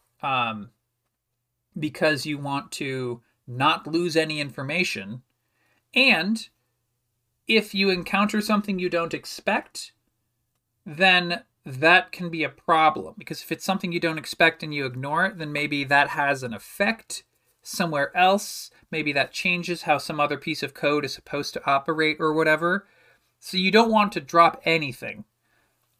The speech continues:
Um, so just panic. It, you know, a, a, a panic is loud,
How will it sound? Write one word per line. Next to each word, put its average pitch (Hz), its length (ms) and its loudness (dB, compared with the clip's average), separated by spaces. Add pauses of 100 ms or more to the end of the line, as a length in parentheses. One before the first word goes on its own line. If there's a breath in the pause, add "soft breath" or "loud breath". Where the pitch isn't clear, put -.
Um, 120 460 0 (420)
so - 140 -4
just 196 200 -2
panic. 175 480 -4 (100)
It, 220 160 -2
you 214 140 0
know, 160 300 -2 (120)
a, 175 60 6
a, 175 380 12
a 165 80 4
panic 226 380 -2
is 226 120 -4
loud, 151 320 2